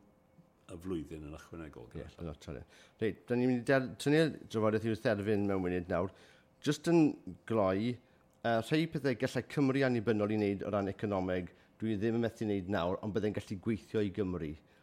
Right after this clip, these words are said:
Speaker 2: Rhyw brif bwyntiau, ni, mae pobl yn s-, wastad yn s-, wastad yn sôn am codi arian am ddŵr, a byddai'n cael arian. Oes rhywbeth arall i gael, neu?
Speaker 1: Wel, gyda chi edrych eto ar ddŵr, chi'n meddwl. Chi'n meddwl beth yw trawsiant revenue dŵr Cymru?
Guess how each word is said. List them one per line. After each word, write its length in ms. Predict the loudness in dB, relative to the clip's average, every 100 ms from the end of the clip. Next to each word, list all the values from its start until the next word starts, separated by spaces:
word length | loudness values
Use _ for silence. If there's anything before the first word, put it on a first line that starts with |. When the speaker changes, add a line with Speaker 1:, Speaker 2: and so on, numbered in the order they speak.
| -16
Speaker 2:
Rhyw 260 | -10 -4 -4
brif 320 | -2 0 0 -2
bwyntiau, 340 | -4 -2 -2
ni, 80 | -2
mae 80 | -2
pobl 240 | 0 2
yn 80 | 0
s-, 60 | -2
wastad 160 | -8 -8
yn 80 |
s-, 220 | -8 -12 -10
wastad 480 | -8 -8 -4 -4 -2
yn 80 | -4
sôn 260 | -4 -4 -2
am 140 | -4 -8 -20 _
codi 260 | -8 -4 -2
arian 320 | -2 -2 -4
am 80 | -4
ddŵr, 400 | -4 -2 -2 -4 -8 _ _ _ _
a 100 | -10
byddai'n 200 | -6 -6
cael 160 | -4 -2
arian. 220 | -2 -2
Oes 160 | -4 -4
rhywbeth 240 | -2 -2 0
arall 300 | -2 -2 -6
i 40 |
gael, 260 | -4 -4 -4
neu? 200 | -6 -6 -8 -6
Speaker 1:
Wel, 220 | -4 -2
gyda 160 | -2 -4
chi 200 | -6 -6
edrych 460 | -8 -6 -6 -6 -10
eto 380 | -12 -10 -8 -8 -6
ar 240 | -8 -8
ddŵr, 320 | -6 -4 -4 -6
chi'n 140 | -6
meddwl. 160 | -6 -4
Chi'n 100 | -4
meddwl 160 | -2
beth 160 | -4 -4
yw 140 | -8 -8
trawsiant 600 | -6 -6 -6 -8 -8 -6
revenue 640 | -6 -6 -6 -4 -4 -4 -8
dŵr 260 | -2 -2 -2
Cymru? 320 | -8 -8 -8